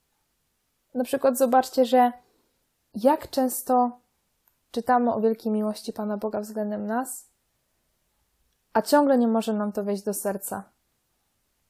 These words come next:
Nie możemy przeniknąć swojego życia tymi treściami, dlatego że, no, nie zauważyliśmy tam jednej kropki albo spójnika. <laughs> Podam nam teraz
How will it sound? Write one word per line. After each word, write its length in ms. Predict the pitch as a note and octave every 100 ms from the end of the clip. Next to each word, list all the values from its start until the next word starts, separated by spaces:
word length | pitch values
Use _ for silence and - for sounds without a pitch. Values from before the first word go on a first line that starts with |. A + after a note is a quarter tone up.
| _ _ _ _ _ _ _
Nie 120 | B3
możemy 380 | C#4 C#4+ D4 C#4+
przeniknąć 640 | C#4 B3+ B3+ C4+ C4 A#3+ -
swojego 400 | A#3+ A#3 A3+ A3+
życia 260 | A#3 A#3
tymi 240 | A#3 A3+ A3
treściami, 640 | A3+ - A3 G#3+ A3+ C4 - - - - _ _ _ _ -
dlatego 400 | B3 C4 C4 C#4
że, 400 | B3+ C#4 C4+ C4 - C4
no, 140 | C4
nie 120 | C4+
zauważyliśmy 680 | C4 C4 C4 A#3 B3 - B3
tam 180 | A#3 A#3+
jednej 220 | A#3 A3+
kropki 360 | B3 B3 - A#3
albo 200 | A3 A#3
spójnika. 720 | - A#3 A3 G#3+ - G#3+ G#3+ _ _ _ A3+
<laughs> 840 | G#3+ A3+ - _ _ _ _ -
Podam 420 | D4+ D#4 D#4 D4 -
nam 300 | B3+ C4 B3+
teraz 460 | B3 B3 B3 -